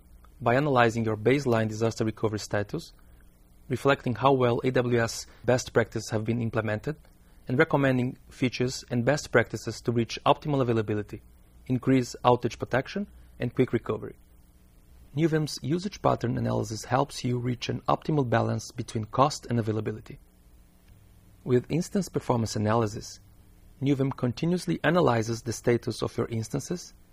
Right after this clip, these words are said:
and identifies unhealthy and overloaded instances. Nuvem helps you with volume backup effectiveness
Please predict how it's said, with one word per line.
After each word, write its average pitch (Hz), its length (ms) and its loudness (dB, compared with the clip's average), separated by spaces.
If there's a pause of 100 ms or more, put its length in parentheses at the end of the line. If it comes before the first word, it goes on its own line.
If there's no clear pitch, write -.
(340)
and 127 120 4
identifies 143 800 0
unhealthy 139 640 0
and 131 160 -4
overloaded 139 540 2
instances. - 600 -4 (1080)
Nuvem 151 360 0 (100)
helps - 380 0
you 117 340 0
with 113 160 -2
volume 139 400 4
backup - 400 -2
effectiveness - 800 -4